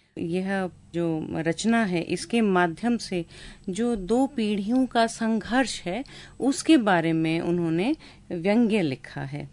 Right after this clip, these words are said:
और हमारी दो पीढ़ियां हैं, एक पीढ़ी जो वयोवृद्ध हो चुकी है, जो बड़ी हो चुकी है, अब उसके शरीर में, उसके दिमाग में कोई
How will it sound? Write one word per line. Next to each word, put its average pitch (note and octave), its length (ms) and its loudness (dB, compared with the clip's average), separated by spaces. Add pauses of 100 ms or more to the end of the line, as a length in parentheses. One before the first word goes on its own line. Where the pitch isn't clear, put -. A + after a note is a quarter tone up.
(380)
और D#3 500 -4 (440)
हमारी G#3 420 -4
दो A3 240 0
पीढ़ियां E3 480 -4
हैं, D#3+ 180 -12 (640)
एक B3 340 0
पीढ़ी A#3+ 360 2
जो A3+ 240 -2
वयोवृद्ध D#3+ 600 -2
हो F#3 220 -4
चुकी F3+ 360 -8
है, G#3+ 240 -6
जो A3+ 180 -2
बड़ी A3+ 320 0
हो G3+ 160 -4
चुकी E3+ 400 -6
है, A3 420 -6
अब F3+ 160 0
उसके A3 300 -6
शरीर A3+ 520 -2
में, F3 260 -2
उसके F#3 400 -8
दिमाग F3+ 560 -4
में F3 360 -2 (880)
कोई B3+ 280 2